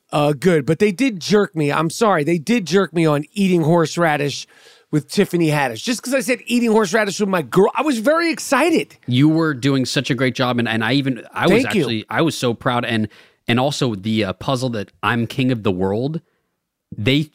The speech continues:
Speaker 2: someone put an I, that was all there was on the board. I've never done so well. I said, "I'm king of the world."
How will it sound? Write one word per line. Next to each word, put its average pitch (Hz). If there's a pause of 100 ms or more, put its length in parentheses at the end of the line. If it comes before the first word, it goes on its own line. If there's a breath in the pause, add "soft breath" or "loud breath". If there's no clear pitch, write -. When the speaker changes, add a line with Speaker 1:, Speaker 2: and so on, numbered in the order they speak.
(140)
Speaker 2:
someone 165
put 160
an 120
I, 113 (600)
that 120
was 127
all 127
there 143
was 135
on 139
the 120
board. 113 (100)
I've 113
never 120
done 135
so 127
well. 127
I 117
said, 113 (480)
"I'm 123
king 123
of 113
the 101
world." 95